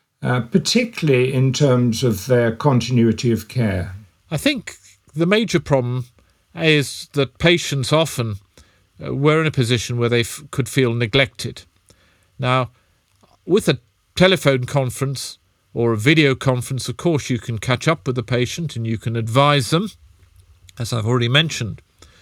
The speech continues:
Speaker 2: But the major problem is patients who are getting ongoing treatment, such as botulinum toxin, or who are having problems after sacral neuromodulation,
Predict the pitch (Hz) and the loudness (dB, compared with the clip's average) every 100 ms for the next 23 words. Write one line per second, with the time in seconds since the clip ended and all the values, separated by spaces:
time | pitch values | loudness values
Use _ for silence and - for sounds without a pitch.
0 | _ _ _ _ _ 156 147 151 220 233 | _ _ _ _ _ -4 0 2 2 0
1 | 151 123 123 123 131 - 175 170 - 147 | -2 -2 -2 -2 -4 -2 -2 -2 -4 -8
2 | - 139 131 123 135 139 135 135 143 131 | -4 -2 0 0 0 0 0 0 0 2
3 | 135 127 123 - 226 - 127 - 151 143 | 2 0 -2 0 -2 -2 -6 -4 -4 -4
4 | 127 117 98 - _ _ _ 147 143 139 | -4 -4 -4 -12 _ _ _ 0 0 0
5 | 123 117 113 101 185 - - 127 147 _ | 0 0 -2 0 0 0 -4 -4 -6 _
6 | _ _ _ _ _ 151 147 139 143 143 | _ _ _ _ _ -2 0 2 2 2
7 | 135 139 127 113 147 135 123 131 127 - | 2 2 0 2 0 2 -2 0 0 -2
8 | 120 135 117 123 120 117 120 110 139 190 | -4 -2 -2 -4 -4 -2 -2 0 2 2
9 | - 117 110 | -2 -8 -10